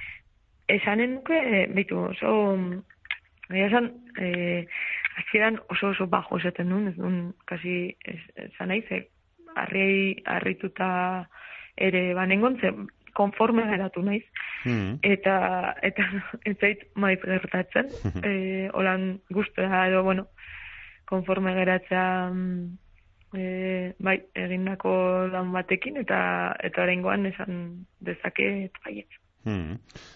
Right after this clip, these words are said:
Speaker 2: Bueno, posten gara hori entzuteaz,
Speaker 1: Hmm.
Speaker 2: e, guri ere hemen lehen ere esan dut, baina asko gustatu, asko gustatu zaigu,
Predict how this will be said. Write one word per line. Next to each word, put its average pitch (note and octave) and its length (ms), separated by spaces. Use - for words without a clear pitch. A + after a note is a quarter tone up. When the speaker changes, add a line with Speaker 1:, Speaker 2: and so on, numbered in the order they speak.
Speaker 2:
Bueno, D#2+ 220
posten D#2+ 320
gara D#2+ 260
hori D#2+ 480
entzuteaz, F2+ 560
Speaker 1:
Hmm. F#3 180
Speaker 2:
e, D2 840
guri E2 320
ere D#2+ 640
hemen E2+ 320
lehen D#2+ 300
ere D2 200
esan F2 180
dut, C#3 140
baina D2+ 260
asko D2 240
gustatu, D#2+ 840
asko - 280
gustatu E2+ 320
zaigu, F2+ 360